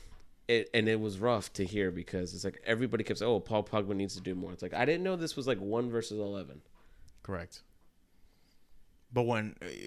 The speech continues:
Speaker 2: but again, you know, I love the co-, I love the, the quote from Paul Pogba, you know, "When you're the highest transferred player in the world, you get the most amount of criticism," or it was something
Speaker 1: He's not even
Speaker 2: along
Speaker 1: the
Speaker 2: those
Speaker 1: most high, the highest transferred
Speaker 2: Yeah, no,
Speaker 1: player
Speaker 2: well, not
Speaker 1: now.
Speaker 2: anymore.
Speaker 1: There's been, like, fifty.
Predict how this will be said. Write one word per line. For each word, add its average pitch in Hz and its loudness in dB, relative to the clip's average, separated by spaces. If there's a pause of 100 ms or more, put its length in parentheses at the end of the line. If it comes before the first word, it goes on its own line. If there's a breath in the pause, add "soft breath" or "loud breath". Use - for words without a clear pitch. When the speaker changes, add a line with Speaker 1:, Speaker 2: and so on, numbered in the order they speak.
Speaker 2:
but 117 0
again, 107 4
you 110 -4
know, 107 0
I 107 4
love 110 2
the 110 -6
co-, 113 -2
I 113 -2
love 117 2
the, 104 0
the 101 -8
quote 110 2
from 101 -6
Paul 101 0
Pogba, 98 -2
you 98 -6
know, 95 -6 (500)
"When 110 -4
you're 110 4
the 107 6
highest 113 6
transferred 110 2
player 101 4
in 98 0
the 95 -2
world, 95 0 (140)
you 98 -6
get 95 0 (340)
the 101 0
most 98 -2
amount 92 -6
of 92 -10
criticism," 90 -6
or 95 -6
it 95 -6
was 92 -6
something 101 -2
Speaker 1:
He's 123 4
not 135 6
even 131 2
Speaker 2:
along 131 2
Speaker 1:
the 135 2
Speaker 2:
those 123 0
Speaker 1:
most 113 -2 (100)
high, - -10
the 110 0
highest 117 2
transferred 113 -2
Speaker 2:
Yeah, 127 12
no, 120 6
Speaker 1:
player 123 8
Speaker 2:
well, 127 8
not 131 12
Speaker 1:
now. 131 10
Speaker 2:
anymore. 117 6
Speaker 1:
There's 113 8
been, 147 6
like, 143 6
fifty. - 0